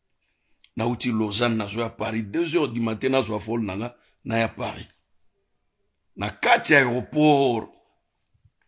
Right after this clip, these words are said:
Mundele. <laughs> Mundele ayebisi nga, abi, oh, mais je, je te vois souvent sur, euh, sur YouTube, tu t'appelles Google.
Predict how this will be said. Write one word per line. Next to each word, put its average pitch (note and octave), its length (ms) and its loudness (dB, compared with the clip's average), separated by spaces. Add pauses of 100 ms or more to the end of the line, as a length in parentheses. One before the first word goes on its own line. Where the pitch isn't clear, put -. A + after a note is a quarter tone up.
(480)
Mundele. G#3 1040 6
<laughs> - 60 -16 (2000)
Mundele A3 600 4
ayebisi F#3 460 0
nga, F3 140 -2
abi, E3 280 -10
oh, - 160 -10 (500)
mais E3+ 340 -2
je, - 260 -8
je - 120 -6
te D#3 60 -4
vois D#3+ 220 -4
souvent E3+ 380 -4
sur, D#3 300 -4
euh, A#2 220 0
sur C3 240 -6
YouTube, C3 400 -4
tu - 120 -10
t'appelles D#3+ 320 -4
Google. C3+ 460 -4